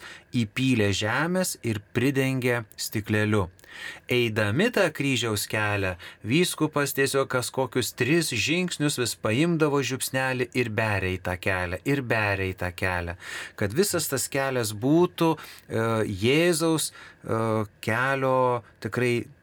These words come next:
tvirtas atkartojimas, net su ta pačia žeme pašventintas. Po to, kai grįžome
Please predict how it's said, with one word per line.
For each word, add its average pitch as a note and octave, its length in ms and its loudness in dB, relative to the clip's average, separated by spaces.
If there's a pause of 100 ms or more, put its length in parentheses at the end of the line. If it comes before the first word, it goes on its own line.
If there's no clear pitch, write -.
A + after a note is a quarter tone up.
(160)
tvirtas C3+ 560 2
atkartojimas, C3+ 800 0
net D3 140 0
su D#3 100 2
ta E3 160 0
pačia D#3 360 0
žeme C3+ 420 0 (440)
pašventintas. G2+ 960 -2 (440)
Po A2 120 2
to, D3 160 0
kai A#2+ 240 0
grįžome C3 580 2